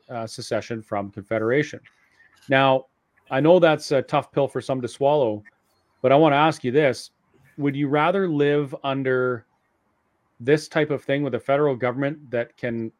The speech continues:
get away with this kind of thing and, and put us on this, you know, these anti-human paths, certainly not to prosperity? Or would you rather stand up and say, "Enough is enough. If you guys wanna go there, you Laurentian elite, if you wanna go off this cliff,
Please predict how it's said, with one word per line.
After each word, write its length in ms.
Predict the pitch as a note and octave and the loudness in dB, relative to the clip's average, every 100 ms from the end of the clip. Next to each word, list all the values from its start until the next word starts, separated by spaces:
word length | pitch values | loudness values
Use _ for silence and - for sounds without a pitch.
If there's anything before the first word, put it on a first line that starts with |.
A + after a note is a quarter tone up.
| B2 | -14
get 160 | A#2 C3 | -4 -2
away 200 | C3+ C#3 | 0 -2
with 120 | C#3 | -4
this 160 | D3 - | -10 -8
kind 220 | C#3 C3 | -6 -6
of 80 | - | -4
thing 280 | C#3 C#3 C#3 | -4 -4 -6
and, 360 | A#2 G#2+ G2+ - _ _ _ | -6 -6 -10 -16 _ _ _
and 160 | A#2 | -12
put 160 | - D#3 | -2 -2
us 140 | D3+ | 0
on 160 | C#3+ C3+ | 0 0
this, 140 | A#2+ - _ _ _ _ B2 G#2+ | -4 -8 _ _ _ _ -20 -16
you 120 | A#2+ | -10
know, 100 | A#2 | -8
these 160 | A2 A2 - | -6 -8 -2
anti-human 640 | D3+ D#3 C3+ D3+ D3+ B2 | -2 -2 -4 -2 0 -2
paths, 540 | - B2+ C3+ - - - _ _ _ | -4 0 0 -2 -14 -20 _ _ _
certainly 480 | - G3 A3 F#3+ D#3 | 0 2 2 0 2
not 240 | C#3 C3+ | 2 0
to 60 | - | -2
prosperity? 720 | B2+ A#2 - A#2+ B2+ G#2 G2+ - _ _ - - - | -4 -4 -2 -2 -2 -4 -8 -16 _ _ -20 -20 0
Or 100 | D3+ | 4
would 120 | D#3 | 4
you 80 | D#3 | 6
rather 280 | E3 G3 D#3+ | 6 4 0
stand 360 | - E3 D#3+ | 0 2 2
up 160 | C#3 C3+ | 0 -2
and 100 | C3+ | -6
say, 180 | C#3+ C#3 | -2 0
"Enough 280 | C3 C3 | 0 -2
is 100 | A#2+ | -4
enough. 340 | A2+ A#2 G2 - | -4 -4 -6 -10
If 180 | A2+ B2 | -16 -10
you 120 | C#3 | -2
guys 300 | D3 C#3 B2+ | 2 2 0
wanna 220 | C#3 C3 | -4 -2
go 220 | C3 D3+ | 0 2
there, 200 | D3+ D#3 | 4 2
you 240 | C3+ B2+ A#2+ | 0 -4 -4
Laurentian 560 | B2 C3 D3 D3 C3+ | -2 -2 -4 -6 -6
elite, 340 | B2 C3+ E3+ D3 | -4 -4 -4 -8
if 140 | - | -8
you 100 | D3+ | -4
wanna 220 | D#3 D3+ | -2 -2
go 140 | C#3+ D3+ | 0 0
off 200 | D3 - | 0 -4
this 160 | C#3 | -12
cliff, 320 | - F#3 F3+ | 2 4 4